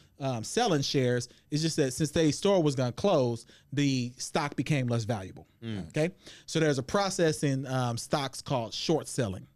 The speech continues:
Speaker 1: Okay, short selling is where you would go to a bank or a broker, so to speak, and tell that broker, "Hey,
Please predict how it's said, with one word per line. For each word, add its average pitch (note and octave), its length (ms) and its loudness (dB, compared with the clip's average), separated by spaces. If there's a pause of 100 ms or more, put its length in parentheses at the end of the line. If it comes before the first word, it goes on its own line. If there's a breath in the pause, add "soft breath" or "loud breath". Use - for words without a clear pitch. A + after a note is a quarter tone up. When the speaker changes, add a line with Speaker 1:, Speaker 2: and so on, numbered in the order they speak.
(460 loud breath)
Speaker 1:
Okay, C3 160 0
short G#3+ 340 2
selling D3 360 2
is B2+ 360 0 (320 soft breath)
where C3+ 200 2
you F3+ 240 4
would F#3 140 4
go E3 200 6
to D#3+ 360 2
a D3 100 0
bank D3+ 400 0
or D3+ 160 2
a E3+ 40 4
broker, D3 600 0
so C3 240 0
to B2 60 0
speak, D3 420 0 (340 soft breath)
and C#3 160 -4
tell G#3 240 4
that D#3+ 180 2
broker, C#3 280 0
"Hey, D3 320 0